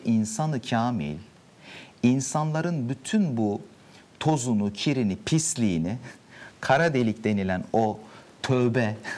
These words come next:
<laughs> anlatabildim mi? Ki öz eleştiriyi kendimize yaparsak eğer ki, ben şunu soruyorum tövbede.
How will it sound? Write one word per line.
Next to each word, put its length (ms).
<laughs> 320
anlatabildim 500
mi? 120
Ki 160
öz 200
eleştiriyi 680
kendimize 500
yaparsak 580
eğer 300
ki, 160
ben 160
şunu 260
soruyorum 540
tövbede. 560